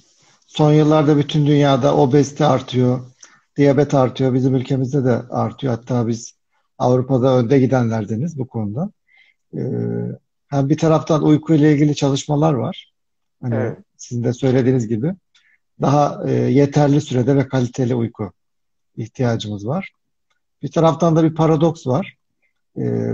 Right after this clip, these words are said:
Speaker 1: bu işte ampulün bulunması, işte gündüzlerin uzaması, iş-, gecelerin kısalması, belki de yok olması. Yani, e, ampul sebebiyle geceyi, karanlığı belki yaşayamıyoruz.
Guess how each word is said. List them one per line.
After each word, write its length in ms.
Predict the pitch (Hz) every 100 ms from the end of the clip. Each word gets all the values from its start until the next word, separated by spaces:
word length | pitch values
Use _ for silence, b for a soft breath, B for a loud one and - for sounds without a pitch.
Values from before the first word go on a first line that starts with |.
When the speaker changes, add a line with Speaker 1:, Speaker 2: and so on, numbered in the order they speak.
| 113
Speaker 1:
bu 340 | 135 139 147
işte 340 | 131 - 147 143
ampulün 680 | 143 143 143 143 151 143
bulunması, 680 | 156 139 135 127 117 120 127 127 _ _ _ _ _ _ -
işte 500 | - - 139 131 123
gündüzlerin 600 | 139 135 139 127 139 147
uzaması, 600 | 123 113 107 - 117 123 _ _ _ _ _ _ _
iş-, 360 | 123 - - -
gecelerin 500 | 143 135 139 143 131
kısalması, 720 | 143 147 131 127 113 - 113 _ _
belki 280 | 131 131 135
de 60 |
yok 240 | 139 139 143
olması. 400 | 117 101 98 127
Yani, 360 | 123 120 60 - _ _ _ _ _ -
e, 100 | 131
ampul 400 | - 139 131 147
sebebiyle 520 | 123 147 120 104 139
geceyi, 560 | 135 139 131 143 190 -
karanlığı 600 | 143 135 127 127 160 151
belki 320 | 131 131 -
yaşayamıyoruz. 800 | 139 127 139 127 107 139 -